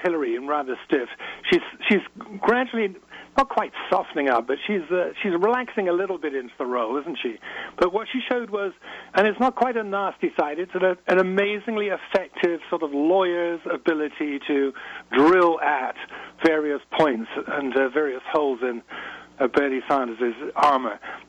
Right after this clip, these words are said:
Bernie, meanwhile, has this sort of impeccable integrity about him. I mean, who can doubt that he is not being got at by any, uh, public relations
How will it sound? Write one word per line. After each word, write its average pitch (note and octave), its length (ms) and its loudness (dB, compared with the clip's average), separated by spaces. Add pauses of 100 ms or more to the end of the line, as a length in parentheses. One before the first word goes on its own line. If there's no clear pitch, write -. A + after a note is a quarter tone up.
Bernie, B3 380 2
meanwhile, F3 580 -2 (200)
has C4 260 4
this F4 120 -2 (140)
sort D4 120 0
of D4+ 140 0
impeccable C4 800 -2 (140)
integrity A#3 640 -2
about G3+ 280 -6
him. G#3 140 -6
I F3+ 80 2
mean, G3+ 180 0
who D#4 140 -2
can D4+ 260 -8
doubt G3 400 -4
that E3+ 140 -4
he F#3+ 80 -4
is G3+ 180 -2
not A3+ 260 0
being F3+ 240 -6
got D#3+ 240 -4
at C3+ 220 -4
by B2+ 320 -4 (320)
any, F3 320 0 (320)
uh, D#3 180 2 (160)
public E3+ 300 0
relations D#3 460 -4